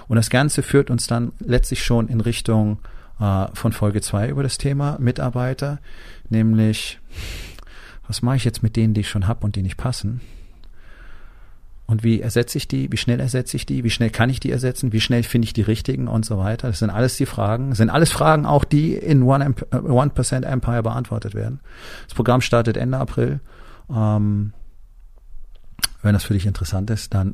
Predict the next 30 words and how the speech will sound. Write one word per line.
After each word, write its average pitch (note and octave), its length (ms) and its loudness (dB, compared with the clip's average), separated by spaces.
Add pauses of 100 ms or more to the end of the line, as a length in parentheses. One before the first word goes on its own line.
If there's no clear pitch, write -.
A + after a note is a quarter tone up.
bleib G2 300 0
dran G2+ 180 0
an G2+ 120 -2
diesem G2 200 -2
Podcast - 600 -6
und G#2 400 0
schau G#2 140 0
dich G#2 120 -2
mal G#2 100 0
auf - 120 -6
meine F#2 180 0
Webseite G2+ 420 -2
um. G#2 240 0 (540)
Rising G#2+ 380 4 (240)
King B2+ 160 0
Punkt A#2+ 240 2
Academy G#2 440 0
ist - 200 -8
die - 60 -6
Adresse, G2+ 420 -2
findest - 320 -4
du G#2+ 60 -4
jede A2+ 140 2
Menge G#2+ 340 2 (440)
Informationen C3 920 4 (500)
über C3 140 8
die A#2+ 80 8
Rising G#2 320 6
King G2 200 2
Academy A2 560 2